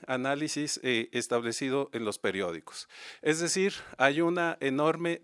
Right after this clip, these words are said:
diferencia entre el tratamiento del proceso electoral estatal respecto del federal.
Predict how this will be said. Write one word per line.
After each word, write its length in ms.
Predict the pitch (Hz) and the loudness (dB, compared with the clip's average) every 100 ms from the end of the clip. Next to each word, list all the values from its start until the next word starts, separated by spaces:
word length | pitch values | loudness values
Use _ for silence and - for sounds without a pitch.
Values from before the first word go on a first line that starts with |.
| - | -6
diferencia 800 | 156 - 196 185 175 - 156 143 | -4 0 2 2 0 0 -2 -4
entre 260 | - 113 113 | -8 -6 -4
el 80 | 107 | -2
tratamiento 580 | 117 120 117 147 151 175 | 0 2 2 0 0 -2
del 100 | 160 | 0
proceso 420 | 139 147 147 165 | -2 -2 -2 -2
electoral 460 | 147 - 139 139 | -2 0 2 2
estatal 520 | 151 - 175 156 160 175 | 0 -4 -2 0 0 -2
respecto 560 | 120 123 - 139 - 143 | -4 -2 0 0 2 0
del 140 | 131 | 0
federal. 480 | - 117 98 90 87 | -2 0 2 0 -2